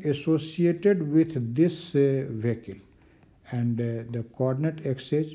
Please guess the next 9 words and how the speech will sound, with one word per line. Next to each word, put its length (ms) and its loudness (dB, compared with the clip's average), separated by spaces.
we 180 2
assumed 480 -2
are 280 -2
O 360 4
prime 580 0
X 300 -4
prime, 460 -8
O 320 2
prime 680 -2